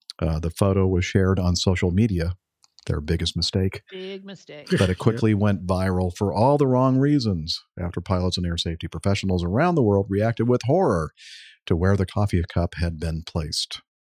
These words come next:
Speaker 1: Yeah, many airlines have stringent rules about the management of hot drinks in the cockpit because of the inherent, well, any, doesn't have to be a hot drink,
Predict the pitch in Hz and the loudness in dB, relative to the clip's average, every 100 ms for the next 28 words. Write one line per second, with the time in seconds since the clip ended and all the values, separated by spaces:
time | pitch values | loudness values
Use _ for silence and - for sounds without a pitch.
0 | _ _ _ _ _ _ _ _ - 76 | _ _ _ _ _ _ _ _ -4 -4
1 | - - 95 98 90 92 87 82 85 - | -4 -2 2 4 4 2 2 0 -2 2
2 | 107 90 92 113 123 107 98 90 90 95 | 0 0 2 4 4 4 2 2 2 2
3 | 92 82 87 85 95 85 - 87 85 82 | 2 0 -2 0 0 0 2 0 0 -2
4 | 80 87 87 - - - 87 80 82 80 | -2 0 0 -4 -6 -2 0 0 -2 0
5 | 92 85 - 101 - 107 104 - - 80 | 0 -2 0 0 2 2 2 0 -2 0
6 | 82 90 - 64 92 - 76 78 | 0 -2 -4 0 0 0 -4 -6